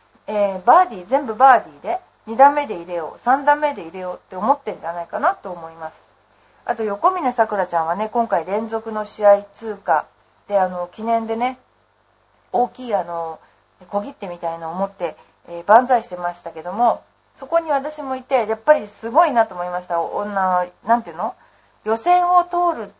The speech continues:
ていうことは、いろいろ人間だから体調もあったり、もちろんその、精神的にいろんなことがあったりするわけですよね。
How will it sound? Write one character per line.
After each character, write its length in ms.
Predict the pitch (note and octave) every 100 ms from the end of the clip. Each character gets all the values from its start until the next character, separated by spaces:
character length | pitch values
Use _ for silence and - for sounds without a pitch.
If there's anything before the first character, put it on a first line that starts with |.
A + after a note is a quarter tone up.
| -
て 100 | F3+
い 100 | F#3+
う 60 | G3+
こ 140 | G3
と 160 | F#3+ E3+
は、 340 | A#3 G#3+ - _ _ _ _
い 100 | G#3
ろ 160 | C4 F4+
い 40 |
ろ 100 | F4+
人 240 | E4+ D#4 D#4
間 220 | D4+ D4+
だ 120 | D4+
か 120 | A3+
ら 160 | F3+ F3+
体 260 | G3 F#3+ F#3+
調 200 | G3+ G3
も 140 | F#3+
あ 40 |
っ 60 | F#3
た 180 | - D#3+
り、 300 | G3+ G#3 C#3+ _ _ _ _
も 180 | G3+ G3+
ち 120 | G3+
ろ 160 | A3+ G3+
ん 60 |
そ 160 | F#3+ F3+
の、 580 | F3+ E3+ E3+ E3 D#3+ D3+
精 180 | G#3 G3+
神 220 | G3+ A3
的 160 | G#3 G3
に 140 | G3 F#3
い 40 |
ろ 140 | F#3+
ん 40 | G#3
な 100 | A3+
こ 100 | A#3
と 80 | F3
が 140 | D#3+
あ 40 |
っ 60 | F#3
た 100 | G3+
り 60 | -
す 160 | -
る 120 | G#3
わ 120 | G#3+ G#3+
け 120 | F#3
で 120 | E3
す 100 | -
よ 80 | F#3+
ね。 200 | D#4+